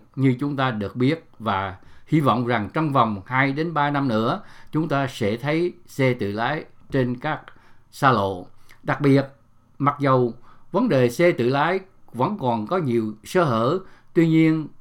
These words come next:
có thể áp dụng xe tự lái trong một số lĩnh vực mà có ít người đi lại, thí dụ như, à, trong các kho xưởng, trong các nhà hãng hay là trong những môi trường mà vắng người,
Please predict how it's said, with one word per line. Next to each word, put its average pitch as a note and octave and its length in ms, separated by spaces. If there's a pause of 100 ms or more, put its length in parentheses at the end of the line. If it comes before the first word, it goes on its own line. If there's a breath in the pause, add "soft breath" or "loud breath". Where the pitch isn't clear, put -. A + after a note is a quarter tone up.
(140)
có F#3 140
thể A#2+ 160
áp - 260
dụng G#2+ 300
xe D3+ 220
tự A2 180
lái C#3 280
trong E3 320
một G#2 160
số E3+ 120
lĩnh E3 220
vực A2 240 (160)
mà A2 280
có - 280
ít A3+ 200
người A#2 240
đi C#3 160
lại, G#2 340 (280 loud breath)
thí F3+ 120
dụ C3 240
như, D3+ 400 (400 loud breath)
à, A2+ 300
trong D3+ 240
các F3+ 200
kho - 240
xưởng, C#3+ 460 (220)
trong D3 220
các F3 280
nhà A2 340 (2000)
hãng G#2+ 540
hay E3 200
là G#2+ 140
trong C#3+ 340 (180)
những C3 300
môi D3+ 240
trường G#2 380
mà G2+ 260
vắng D#3 300
người, A2 340